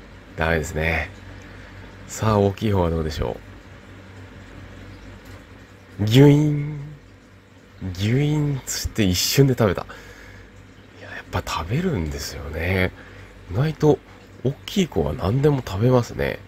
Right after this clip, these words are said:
あー、がっついてますもんね。ちょっと、もうちょっと細く切ってほしそうな感じがするけど、あ、でも、うん。すごいスピードで、ほぼ飲み込みましたね。続いて、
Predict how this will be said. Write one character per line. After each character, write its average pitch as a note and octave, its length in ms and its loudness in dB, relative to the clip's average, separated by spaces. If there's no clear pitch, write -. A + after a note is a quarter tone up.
あ - 300 -6
ー、 D2+ 40 -6
が D#2 80 -2
っ - 100 -6
つ - 180 -2
い F2+ 60 2
て F2+ 100 4
ま D#2+ 140 2
す D#2 100 -8
も D#2 140 -6
ん D2+ 160 -6
ね。 D2+ 560 -4
ち - 100 -8
ょ - 20 -10
っ - 40 -10
と、 - 100 -8
も F2 260 0
う G2 60 4
ち - 100 -2
ょ - 20 6
っ - 20 -4
と F2+ 280 4
細 G#2 280 0
く G#2 140 0
切 A2 140 -4
っ - 20 0
て - 140 -2
ほ E2+ 160 2
し - 60 -4
そ G2 160 4
う E2+ 40 6
な D#2 80 0
感 D#2 240 -2
じ D2+ 80 -4
が D#2 120 -2
す E2 100 -6
る D#2+ 80 -2
け D2+ 120 -6
ど、 C2 220 -4
あ、 A2 60 -4
で C3+ 80 0
も、 F#2 160 0
う G#2+ 60 4
ん。 F2 120 2
す - 160 -4
ご B2+ 140 8
い F2+ 40 2
ス - 140 -8
ピ D#2+ 120 -6
ー D#2+ 60 -2
ド D#2+ 140 -2
で、 D2 200 -4
ほ E3 160 -2
ぼ F2+ 200 0
飲 F#2+ 60 6
み F#2+ 80 2
込 F2+ 100 4
み E2 80 0
ま D2+ 120 -2
し - 60 -10
た - 40 -16
ね。 D3 200 0
続 F#2+ 320 -2
い F2+ 80 0
て、 - 280 2